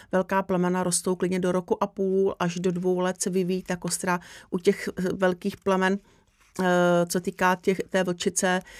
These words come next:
tak, eh, tam je to většinou fakt do toho roku a půl, do roku a čtvrt rostou. Takže klidně, pokud, eh, chovatel chce podpořit vývoj kloubů, tak není problém. Chondroitin sulfát, kolagen.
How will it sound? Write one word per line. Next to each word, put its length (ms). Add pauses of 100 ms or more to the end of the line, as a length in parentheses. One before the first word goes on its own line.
(160)
tak, 240
eh, 220
tam 160 (320)
je 80
to 160
většinou 400
fakt 200
do 80
toho 260
roku 320
a 20
půl, 260
do 120
roku 280
a 40
čtvrt 280
rostou. 380
Takže 280 (320)
klidně, 480
pokud, 400
eh, 40 (160)
chovatel 460
chce 560
podpořit 600
vývoj 320
kloubů, 420
tak 180
není 240
problém. 500 (280)
Chondroitin 600
sulfát, 520
kolagen. 640